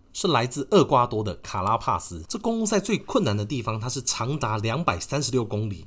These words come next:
总共要爬升四千五百六十公尺。不知道大家有没有看过《破风》这部电影，彭于晏主演的？你一般比赛来讲，一个车队都需要大量的人力跟团队，但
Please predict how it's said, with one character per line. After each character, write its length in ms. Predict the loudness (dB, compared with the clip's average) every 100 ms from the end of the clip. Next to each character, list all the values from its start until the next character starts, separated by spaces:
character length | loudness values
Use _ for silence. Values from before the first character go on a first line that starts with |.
| -6
总 200 | -4 0
共 160 | 0 2
要 120 | 0
爬 260 | 0 -2
升 180 | -2 -2
四 240 | -4 0 0
千 240 | 2 0
五 120 | -2
百 120 | -4
六 160 | -2 -2
十 80 | -2
公 220 | -2 -2
尺。 240 | -2 -4 -8 -8
不 60 |
知 40 | -2
道 80 | 2
大 160 | 2
家 120 | 4
有 60 | 2
没 40 |
有 60 | 2
看 200 | -2 -4
过 100 | -4
《破 260 | -4 2 2
风》 160 | 2 -2
这 120 | 0
部 80 | -2
电 180 | 0 -2
影， 220 | -4 -10 -10
彭 200 | -6 -2
于 80 |
晏 140 | 0 0
主 220 | -2 -4
演 160 | -4 -8
的？ 100 | -16 -14
你 100 | -10
一 180 | -4 -2
般 220 | 0 -2
比 140 | -2
赛 160 | -2 0
来 120 | 0
讲， 240 | -2 -6 -8 -8
一 60 | -2
个 100 | 0
车 260 | 2 4
队 140 | 4 2
都 100 | 0
需 120 | -2
要 80 | -2
大 240 | -2 -2
量 180 | 0 -2
的 80 | -4
人 240 | -2 -2
力 340 | 0 -2 -4 -6 -16 -6
跟 180 | -4
团 300 | -2 -2 -2
队， 300 | -2 -4 -4 -2
但 140 | -2